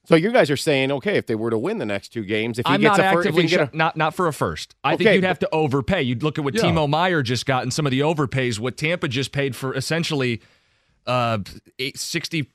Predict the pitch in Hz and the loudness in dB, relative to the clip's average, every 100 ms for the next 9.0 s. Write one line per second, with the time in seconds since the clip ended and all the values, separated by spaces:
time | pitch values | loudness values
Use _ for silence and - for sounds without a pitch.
0 | _ 143 151 156 143 131 151 117 120 190 | _ -4 -2 -2 -4 -2 -2 -2 -2 -2
1 | 214 175 226 123 175 151 156 165 175 - | -2 0 0 0 -2 0 0 2 0 -2
2 | 160 135 139 110 - - 180 98 87 101 | -4 -2 0 0 0 0 0 0 -2 -2
3 | - 220 214 175 - 175 143 113 - _ | -2 0 0 0 0 0 0 -2 -8 _
4 | _ _ _ _ - 180 123 113 220 214 | _ _ _ _ -4 0 0 0 0 0
5 | 196 160 160 165 165 151 139 - 170 185 | 0 0 0 0 0 0 -2 -2 0 0
6 | 175 170 165 151 127 - 147 - 123 143 | -2 -2 -2 0 0 0 -2 -2 -2 0
7 | 139 131 135 139 - 117 135 127 117 110 | 0 0 0 -2 -2 -2 0 2 0 0
8 | 104 190 185 131 117 123 - 127 120 139 | -2 -2 -2 -2 -2 -2 -2 -4 -4 -8